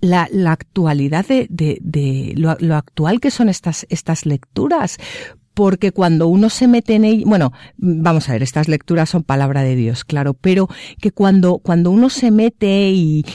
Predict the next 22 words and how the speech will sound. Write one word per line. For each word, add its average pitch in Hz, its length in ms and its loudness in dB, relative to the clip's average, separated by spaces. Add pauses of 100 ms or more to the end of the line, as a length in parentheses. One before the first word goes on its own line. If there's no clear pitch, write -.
(140)
y, 165 200 0
y 165 160 -2
las 143 240 0
reza 190 600 0
y 190 100 0
las 165 240 -4
estudia 196 920 2
y, 160 280 2 (340)
y, 170 200 0
y 156 120 -4
se 151 200 -2
para 175 260 0
un 175 140 4
poco 226 420 0
para 160 380 -2
meditarlas, 165 1000 0 (400)
pues, 185 500 0 (280)
pues 185 360 0
Dios 196 280 2
no 311 100 2
está 349 240 -2
diciendo 214 720 2